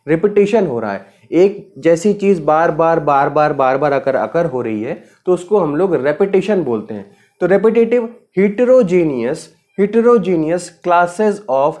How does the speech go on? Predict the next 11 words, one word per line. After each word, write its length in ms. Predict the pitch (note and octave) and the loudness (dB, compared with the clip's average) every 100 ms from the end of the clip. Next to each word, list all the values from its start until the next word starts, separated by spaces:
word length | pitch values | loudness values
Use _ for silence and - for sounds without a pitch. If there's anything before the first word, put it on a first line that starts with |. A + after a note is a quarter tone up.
| D#3+ | -2
heterogeneous 560 | D#3+ F#3 F3+ F#3+ F#3+ | 0 2 2 0 -2
मतलब 300 | F#3 A3 - D3 | -6 -6 -6 -2
अलग-अलग 560 | F3 F#3+ - C3 C3+ | 0 -2 -4 -4 -4
जैसे, 400 | A#2+ A2 - F3 F#3 _ _ _ F3 | -6 -6 -6 -10 -10 _ _ _ 0
classes 360 | F3+ F3 G3+ | 0 0 -2
of 260 | E3 A#2+ C3+ C#3 | 0 0 0 -2
non-coding 1000 | A#2 C3 E3+ F#3+ F3+ D3+ B2 C3 D#3+ | -4 0 2 2 0 0 -2 -2 -4
डीएनए। 400 | B2 A2 G#2 F#2 - _ _ | -4 -6 -6 -8 -14 _ _
ज़्यादातर 420 | C#3 F#3 A3+ D#3 D3 | 0 0 0 0 -2
केसेस 400 | D3 C3+ C#3 B2 | -4 -4 -6 -4
में 280 | B2+ D#3 | -6 -6